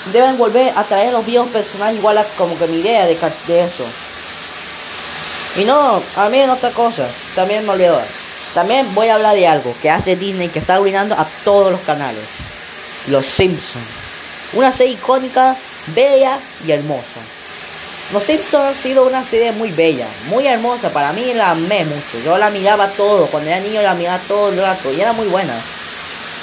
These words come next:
Yo cuando, voy a decirte mi experiencia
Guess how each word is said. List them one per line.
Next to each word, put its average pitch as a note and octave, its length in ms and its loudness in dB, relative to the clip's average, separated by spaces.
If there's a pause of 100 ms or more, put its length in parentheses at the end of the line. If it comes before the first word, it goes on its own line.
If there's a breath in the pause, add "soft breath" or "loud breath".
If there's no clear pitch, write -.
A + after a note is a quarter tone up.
(640)
Yo C#4 480 4
cuando, G3+ 260 0 (240)
voy A#3 120 2
a B3+ 60 4
decirte A#3+ 340 -4
mi C#3 60 -8
experiencia C#3 460 -4